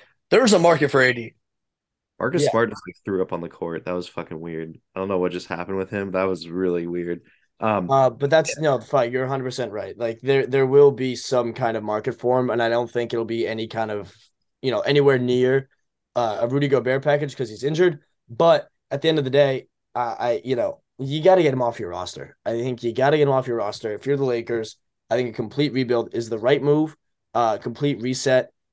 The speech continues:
Speaker 3: and just, you know, kinda start from the ground up again. You know, start building your talent. You clearly have great talent development,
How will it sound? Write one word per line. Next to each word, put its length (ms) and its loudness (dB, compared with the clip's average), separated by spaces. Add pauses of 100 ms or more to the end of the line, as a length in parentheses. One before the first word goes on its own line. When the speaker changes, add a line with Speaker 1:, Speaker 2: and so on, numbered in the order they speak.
(140)
Speaker 3:
and 160 -4
just, 380 -6 (300)
you 100 -6
know, 260 -2 (260)
kinda 200 0
start 180 4
from 100 0
the 60 2
ground 220 6
up 120 2
again. 340 -8
You 100 -4
know, 140 2
start 260 0
building 220 4
your 100 -2
talent. 320 0
You 60 -14
clearly 380 0
have 220 -2
great 300 -6
talent 300 2
development, 540 -4